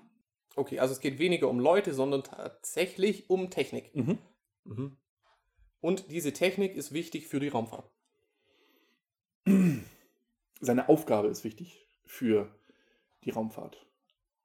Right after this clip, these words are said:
Speaker 2: Also für den runden Ablauf.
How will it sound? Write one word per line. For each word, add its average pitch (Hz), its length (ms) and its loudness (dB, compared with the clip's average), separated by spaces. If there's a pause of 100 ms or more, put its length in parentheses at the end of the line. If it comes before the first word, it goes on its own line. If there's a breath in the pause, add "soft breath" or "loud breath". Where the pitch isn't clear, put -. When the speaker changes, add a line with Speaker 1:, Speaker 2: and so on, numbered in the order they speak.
(300)
Speaker 2:
Also 107 300 2 (360)
für 113 200 0
den 110 460 0 (960 soft breath)
runden 180 340 8
Ablauf. - 320 -6